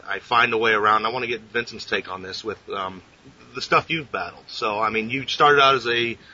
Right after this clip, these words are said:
full meat powerlifter and moved to bench specialist, but you didn't, that didn't mean you quit the other stuff.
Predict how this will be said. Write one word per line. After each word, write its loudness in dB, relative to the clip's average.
full 6
meat 0
powerlifter 0
and -4
moved -4
to -6
bench 0
specialist, -2
but -2
you -8
didn't, -2
that 2
didn't 0
mean -4
you -2
quit 0
the -4
other -8
stuff. -8